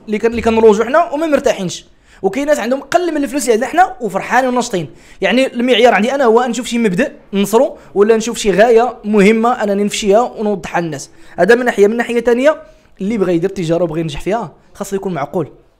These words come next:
حنا كل شيء عندنا في الحياه، الفلوس راه كدور، السلعه راه موجوده،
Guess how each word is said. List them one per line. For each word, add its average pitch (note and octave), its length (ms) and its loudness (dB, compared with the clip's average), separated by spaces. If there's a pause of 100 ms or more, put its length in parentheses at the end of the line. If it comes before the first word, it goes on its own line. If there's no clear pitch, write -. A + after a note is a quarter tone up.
(400)
حنا F#3+ 140 -8
كل C4 340 -10
شيء G#3 120 -6
عندنا D3 260 -10 (520)
في - 60 -20
الحياه، D3 300 -10 (100)
الفلوس G#3 260 -8
راه D#3+ 60 -6
كدور، D3+ 360 -10 (460)
السلعه G3 320 -4
راه F#3+ 100 -4
موجوده، E3 440 -8